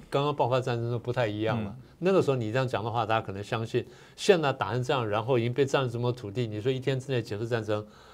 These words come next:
Speaker 1: 恐怕不容易。但是我得提醒大家一件事情，大家不要忘记啊，对政治人物会做决策，但有的时候呢，政治人物跟这个环境之间是互动的。
Speaker 2: 嗯。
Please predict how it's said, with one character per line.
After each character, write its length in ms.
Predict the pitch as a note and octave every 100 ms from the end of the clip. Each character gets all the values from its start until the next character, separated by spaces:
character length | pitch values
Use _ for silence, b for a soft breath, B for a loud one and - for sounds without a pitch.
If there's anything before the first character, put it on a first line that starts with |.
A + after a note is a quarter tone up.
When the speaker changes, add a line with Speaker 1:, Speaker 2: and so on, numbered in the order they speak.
| B -
Speaker 1:
恐 180 | B2
怕 80 | B2+
不 140 | B2+ A#2+
容 160 | A2+
易。 120 | A#2+ C3
但 160 | F3 E3+
是 60 |
我 100 | C#3
得 120 | C3+
提 180 | A2 C3
醒 120 | B2+
大 100 | A2
家 60 | A#2
一 20 |
件 120 | A#2
事 180 | G#2+ -
情， 220 | G#2+ F2+ F2+ B B B B B B -
大 100 | F3+
家 60 |
不 80 | F3
要 100 | E3+
忘 220 | D#3 C#3+
记 180 | A#2 A#2
啊， 220 | F#2+ F2+ - -
对 280 | - D3 B2+ - - - -
政 320 | - A3+ F3
治 240 | C#3 E3
人 220 | B2+ G#2 B2+
物 180 | E3
会 160 | C3+ C#3+
做 240 | C3 C3+
决 360 | A2+ - G2 G2+
策， 300 | A2 D3 A2+ - B B B B
但 200 | F#3 F3
有 220 | B2+ A#2
的 80 | D3+
时 160 | F#3 C3+
候 180 | C3 C3
呢， 140 | G#2+
政 240 | G#2+ G3+
治 120 | E3 D#3
人 120 | C#3
物 140 | B2
跟 160 | B2+ C#3+
这 100 | C#3+
个 60 |
环 360 | - - G2+ C3
境 160 | D3+ C#3+
之 60 |
间 120 | B2+
是 120 | C3 C3
互 240 | - B2+
动 200 | B2 A2
的。 120 | C3+
Speaker 2:
嗯。 160 | A#2